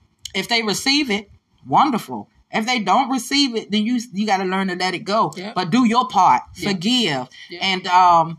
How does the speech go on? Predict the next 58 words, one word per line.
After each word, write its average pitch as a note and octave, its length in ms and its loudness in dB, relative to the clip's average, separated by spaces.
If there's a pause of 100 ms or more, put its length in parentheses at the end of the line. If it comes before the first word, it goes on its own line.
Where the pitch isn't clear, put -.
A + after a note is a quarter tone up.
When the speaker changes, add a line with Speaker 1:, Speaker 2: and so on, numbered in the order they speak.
Speaker 2:
And A#3 120 4
it's C4+ 120 0
still C#4+ 320 -2
wonderful F#3+ 420 -4
because G3+ 400 -4
Speaker 1:
it's F#3+ 80 -4
Speaker 2:
you, A3 60 -2
you G#3 60 -6
did A3 340 2
your G#3 80 0
Speaker 1:
still, F3+ 200 2
Speaker 2:
part. F3+ 280 2
Speaker 1:
it's D3 160 -4
still G3+ 500 -2
Speaker 2:
You C4 100 0
Speaker 1:
wonderful. - 120 -2 (180)
Speaker 2:
living E3+ 180 -8
after F#3 300 0
Speaker 1:
Right. F3 180 -2
Speaker 2:
that. E4+ 480 -4
<laughs> - 40 -
Speaker 1:
It's F#4+ 140 2
still F#4+ 180 0
wonderful. - 260 0
So G3 260 0
it F#3+ 140 0
Speaker 2:
Yeah. A#3 260 0
Speaker 1:
is. A#3+ 140 -8
So F#3 160 -4
forgiveness F3 560 -6
is E3 320 -6
for E3 60 -10
you, D#3+ 240 -10
so D3+ 140 -10
you E3+ 180 -6
can C#3 280 -10 (360)
move G3 380 0
on F3+ 260 2
with F3 140 0
life E3 360 0
and, C#3+ 160 -8
and D3+ 140 -6
do G3 100 -2
what F3+ 240 -6
you G3+ 60 -2
need E3 220 -4
to E3 100 -10
do. D#3+ 240 -4
You E3 140 -4
don't F3 80 -4
Speaker 2:
Yeah. F#3 60 -6
Speaker 1:
want, F3+ 200 2
you G#3+ 80 2
don't A#3 140 0
need G#3+ 140 0
to F3 140 -2
be E3 160 -8
bound, E3 680 2